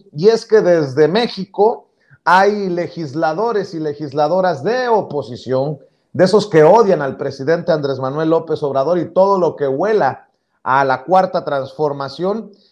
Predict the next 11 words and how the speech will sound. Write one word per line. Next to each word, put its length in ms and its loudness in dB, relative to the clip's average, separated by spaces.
que 140 -4
ya 160 4
se 140 2
pronunciaron 880 -2
por 180 2
este 280 -4
tema. 360 -4
Mariana 360 2
Gómez 360 -2
del 220 -2
Campo, 500 -4